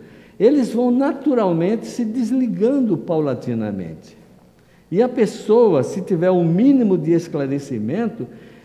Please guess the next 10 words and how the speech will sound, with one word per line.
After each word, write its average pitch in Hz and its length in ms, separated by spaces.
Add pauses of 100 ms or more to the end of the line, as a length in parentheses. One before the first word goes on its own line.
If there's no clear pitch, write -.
(140)
ela 233 240
vai 233 340 (480)
perceber 240 1400
que 185 160
ela 196 240
está 196 280
naquele 208 380
processo 175 580
de 190 200
desencarnação. 180 1400